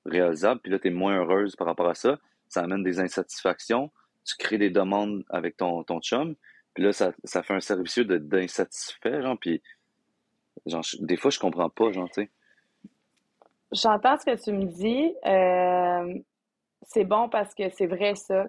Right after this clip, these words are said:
Speaker 2: Que, puis ça serait une question qu'on pourrait demander à l'auditoire carrément,
Speaker 1: Mhm.
Speaker 2: à vous autres. Qu'est-ce qui fait en sorte que, lorsque vous fréquentez, vous acceptez que le monde fréquente ? Parce que le terme mental, fréquentation. Mais au moment que ça devient ton chum ou ta blonde,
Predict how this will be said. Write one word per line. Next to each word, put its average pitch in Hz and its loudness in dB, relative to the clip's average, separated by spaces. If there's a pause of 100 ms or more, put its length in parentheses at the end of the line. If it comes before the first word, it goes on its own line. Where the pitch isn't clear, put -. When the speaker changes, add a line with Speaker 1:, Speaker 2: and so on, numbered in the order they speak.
(120)
Speaker 2:
Que, 175 0
puis - -18
ça 202 -2
serait 233 0
une 233 -4
question 254 -2
qu'on 247 -4
pourrait 202 0
demander 190 0
à 208 2
l'auditoire 196 -2
carrément, 202 2
Speaker 1:
Mhm. 202 0
Speaker 2:
à 180 -4
vous 170 -4
autres. 220 4
Qu'est-ce 247 -2
qui - -18
fait 226 2
en 196 4
sorte 240 -2
que, 208 2
lorsque 214 0
vous 196 -4
fréquentez, 190 -2
vous 202 -2
acceptez 185 0
que 208 -2
le 180 0
monde 185 0
fréquente ? 185 0
Parce 190 -4
que - 2
le 185 2 (100)
terme 226 4
mental, 196 2
fréquentation. 190 -4 (400)
Mais 214 0
au 214 4
moment 220 2
que 226 -8
ça 220 0
devient 202 -6
ton 196 -2
chum 226 -2
ou 220 -2
ta 185 0
blonde, 196 -2